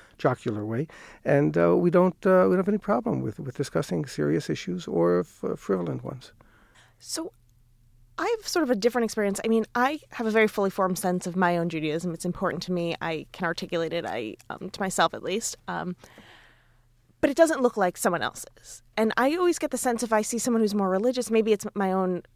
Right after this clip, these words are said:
Speaker 2: internalization, but I get the sense it's like my Judaism isn't as good. Or like, and, and I'm not asking you to speak on behalf of every single observant person, but I mean, is there that sense of like, "Oh, she eats bagels and lox, she's not really Jewish," or without thought to this,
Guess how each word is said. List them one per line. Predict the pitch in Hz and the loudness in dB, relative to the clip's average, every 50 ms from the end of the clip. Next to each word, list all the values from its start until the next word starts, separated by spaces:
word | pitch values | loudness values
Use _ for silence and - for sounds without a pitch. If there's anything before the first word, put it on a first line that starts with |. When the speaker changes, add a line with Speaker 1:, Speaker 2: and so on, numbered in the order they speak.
| _ | _
Speaker 2:
internalization, | 185 185 - - 202 196 196 190 185 196 220 233 247 233 214 | -6 -6 -4 -4 -4 -2 -2 -2 -2 -2 -2 -2 0 0 2
but | 214 | 4
I | 208 - | 4 4
get | - 285 320 - | 4 4 2 0
the | 403 | 0
sense | 311 - 330 294 - | -2 -2 -2 -4 -6
it's | - - - | -10 -8 -4
like | 214 190 180 - - - - - | -4 -4 -4 -4 -8 -16 -10 -4
my | 202 202 202 208 | 2 4 4 4
Judaism | 214 202 220 196 214 202 190 208 - - | 4 4 2 4 4 4 4 2 0 -2
isn't | - 185 190 180 | -2 0 0 0
as | 170 165 - | -2 -2 -4
good. | - 165 151 - - - - _ _ _ - | -6 -8 -8 -8 -10 -16 -20 _ _ _ 4
Or | 220 220 | 4 6
like, | 196 185 196 - - _ - | 6 4 2 0 -4 _ -2
and, | 220 240 - | -2 0 2
and | 240 247 | 2 2
I'm | 240 240 | 4 4
not | 240 240 240 | 4 4 2
asking | 240 240 - - 220 | 2 0 0 0 0
you | 196 | 0
to | 196 | 0
speak | - - - 202 185 - | -2 0 0 0 0 2
on | - 185 190 | 2 0 0
behalf | 180 180 185 156 175 180 | 0 -2 -4 -4 -4 -4
of | 165 - | -4 -6
every | - 170 175 185 | -6 -6 -8 -8
single | - 202 180 175 175 180 185 - - - | -6 -6 -6 -4 -4 -4 -6 -6 -8 -10
observant | 208 208 - 196 190 190 208 | -10 -8 -8 -6 -6 -6 -6
person, | 208 349 440 - 330 247 226 | -4 -4 -4 -2 -2 -2 0
but | 208 202 | 0 -2
I | 202 | -2
mean, | 208 202 202 | -2 -2 -2
is | 208 214 - | -4 -4 -2
there | 277 285 262 | -2 0 2
that | 247 233 220 - | 2 2 2 0
sense | - 220 190 170 170 - | -2 -2 -2 -2 -4 -6
of | 180 165 190 | -8 -8 -8
like, | - - 135 - - - - - - - _ _ _ _ _ _ _ _ _ | -8 -8 -8 -8 -12 -20 -20 -20 -20 -20 _ _ _ _ _ _ _ _ _
"Oh, | - 240 | 2 2
she | - - - | 2 2 -2
eats | 233 208 202 | -4 -4 0
bagels | 202 254 226 220 214 226 208 196 | 4 6 6 6 6 4 2 0
and | 208 196 | 0 0
lox, | 196 190 196 - - | 0 0 -2 -2 -4
she's | - 226 202 185 | -6 -6 -2 2
not | 202 180 160 131 | 2 2 4 2
really | 165 165 151 156 | 0 -2 -4 -6
Jewish," | 165 - - 110 87 - - - - - | -8 -8 -8 -8 -6 -8 -10 -10 -8 -6
or | 208 | -2
without | 208 202 214 208 202 - | 2 4 6 6 4 4
thought | - 226 202 190 - | 2 2 2 2 2
to | - 190 | 0 -4
this, | 185 180 - - - - | -6 -6 -6 -10 -16 -18